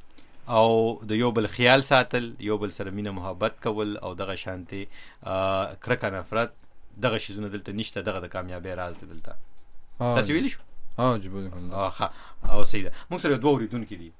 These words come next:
Speaker 1: د ملیشیا نه شاه اعظم ټلیفون کړی، ګورو چې شاه اعظم صاحب ملیشیا نه، دې په څه وایي چې ملیشیا نه څه وایي، راته پوښتنه کوي. او بل
Speaker 2: هم.
Speaker 1: عزیز الرحمن عزیز صاحب د پشین نه، بلوچستان نه ټلیفون کړی دی.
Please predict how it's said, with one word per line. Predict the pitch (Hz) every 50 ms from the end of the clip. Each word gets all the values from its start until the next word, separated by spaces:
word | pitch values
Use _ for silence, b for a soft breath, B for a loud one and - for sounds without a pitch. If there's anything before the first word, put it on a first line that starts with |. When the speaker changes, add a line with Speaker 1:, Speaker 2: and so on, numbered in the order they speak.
| -
Speaker 1:
د | 107
ملیشیا | 113 117 127 135 139 131 127 131 127 - 156 143 123
نه | 107 101
شاه | 95 - 98
اعظم | 95 95 104 120
ټلیفون | 117 - 110 92 98 - 107 101
کړی، | 98 123 131 135 117
ګورو | 120 117 107
چې | 101 101 95 90
شاه | - 95
اعظم | 92 107 104
صاحب | - - 82 90 98
ملیشیا | 101 107 127 123 - - 110 98
نه، | 92 90 87 b b b b b b b b -
دې | 104 104 117
په | 107 110 92 95 104 101 98
څه | 90 -
وایي | 110 104 101 98
چې | 95 -
ملیشیا | 92 95 101 98 98 - - 113 104
نه | 101
څه | 92 -
وایي، | 95 90 87
راته | - 90 90 - - 110
پوښتنه | 101 - 107 98 95
کوي. | 92 110 117 B B B B -
او | 107
بل | 98 120 120 120 117
Speaker 2:
هم. | 101
Speaker 1:
عزیز | 110 98 101 101
الرحمن | 107 104 101 117 117 113
عزیز | 104 101 123 - -
صاحب | 110 -
د | -
پشین | - 113 107 - 135 123 113
نه، | 101
بلوچستان | 90 85 95 98 92 - 104 - 113 107 104
نه | 98 95
ټلیفون | - - 87 95 - 98 92
کړی | - 92 90
دی. | 90